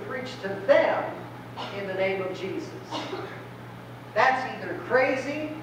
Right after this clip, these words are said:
or that's the boldness of the Holy Spirit. Now, if you're in or preaching about Jesus and they tell you to be quiet about Jesus, you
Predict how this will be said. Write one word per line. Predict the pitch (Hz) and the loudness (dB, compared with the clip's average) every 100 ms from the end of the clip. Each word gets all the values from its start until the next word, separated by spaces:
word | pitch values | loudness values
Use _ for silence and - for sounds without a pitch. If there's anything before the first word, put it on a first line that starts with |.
| - - - - - 185 | -10 -12 -12 -12 -10 -4
or | |
that's | 175 190 190 190 | 4 4 4 0
the | 175 - | -4 0
boldness | 196 220 208 202 151 - - - - - - - - | 6 6 6 4 0 -4 -8 -10 -12 -12 -14 -12 -4
of | 156 156 | 0 0
the | |
Holy | 147 165 151 | -2 -6 -6
Spirit. | 143 - 143 143 - - - - - - - - - | -8 -10 -10 -10 -10 -12 -14 -14 -14 -14 -14 -12 2
Now, | 196 - | 4 4
if | - | 4
you're | - - | 0 0
in | 254 269 - - - - - - 196 | 2 2 2 -2 -6 -10 -12 -8 -4
or | 196 220 | -4 0
preaching | 269 269 - 165 165 - - | -2 -2 -4 -4 -4 -6 -6
about | 165 185 185 190 | 4 6 6 4
Jesus | 208 208 180 143 - | -4 -6 -6 -6 -6
and | 151 | -6
they | 151 151 | -6 -2
tell | 226 349 | 0 2
you | 330 - | 0 -4
to | - - - - | -8 -10 -12 -8
be | 330 - | -8 0
quiet | - 220 - 156 | 4 6 4 2
about | 147 151 | 0 -2
Jesus, | - 151 151 - - - - - - - | -4 -8 -8 -8 -10 -12 -12 -12 -14 -10
you | 190 | -10